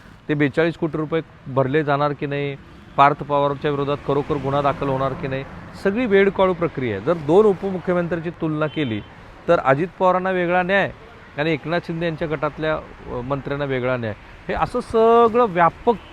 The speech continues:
महाराष्ट्रात घडताना दिसतंय. आणि म्हणून ते जे एक वाक्य आहे, ते लक्षात ठेवा की "मी जेव्हा ऑपरेशन करतो, तेव्हा भल्या भल्यांना कळत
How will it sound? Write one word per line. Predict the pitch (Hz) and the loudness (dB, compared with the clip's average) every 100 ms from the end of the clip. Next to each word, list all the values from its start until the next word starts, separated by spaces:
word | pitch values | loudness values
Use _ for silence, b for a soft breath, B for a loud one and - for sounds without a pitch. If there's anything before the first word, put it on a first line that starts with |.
| - | -10
महाराष्ट्रात | 160 156 156 151 156 | -2 0 0 -2 -4
घडताना | 139 123 139 | -2 -2 -4
दिसतंय. | 135 127 - 143 | -6 -8 -6 -4
आणि | 156 | 0
म्हणून | 160 214 180 190 - - - - - - - - | 4 4 4 -2 -16 -20 -20 -20 -20 -20 -20 -8
ते | 165 | -4
जे | 170 202 214 - | 0 -2 -2 0
एक | 190 233 127 117 | 2 2 -2 -2
वाक्य | 147 - 175 | -2 -2 -2
आहे, | 143 | 0
ते | 117 143 | 0 -4
लक्षात | 143 - 180 | -6 -2 -4
ठेवा | - 131 101 - - - - - - - | -2 -4 -4 -10 -20 -20 -20 -20 -18 -8
की | |
"मी | 170 196 | -4 -2
जेव्हा | 196 202 | 2 4
ऑपरेशन | 196 151 170 175 190 175 | 4 2 -2 -4 -4 -4
करतो, | 165 147 165 | -4 -4 -6
तेव्हा | 160 156 | -4 -2
भल्या | 156 139 147 | 0 0 0
भल्यांना | 147 147 143 | 0 -2 -4
कळत | 143 131 | -6 -4